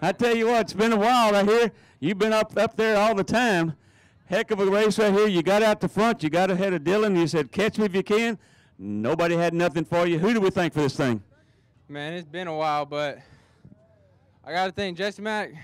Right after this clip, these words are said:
Speaker 2: Jesse McNorton, McNorton Dewatering for letting me drive it.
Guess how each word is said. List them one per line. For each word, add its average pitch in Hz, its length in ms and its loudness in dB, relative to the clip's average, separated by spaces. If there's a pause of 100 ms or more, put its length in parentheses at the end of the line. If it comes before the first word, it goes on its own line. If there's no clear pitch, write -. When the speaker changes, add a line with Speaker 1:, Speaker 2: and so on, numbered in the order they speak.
(120)
Speaker 2:
Jesse 190 240 -8
McNorton, 190 680 -6
McNorton 190 340 -8
Dewatering 202 480 -6
for 170 100 -20
letting 190 180 -10
me 180 40 -14
drive 196 300 -4
it. 220 200 -8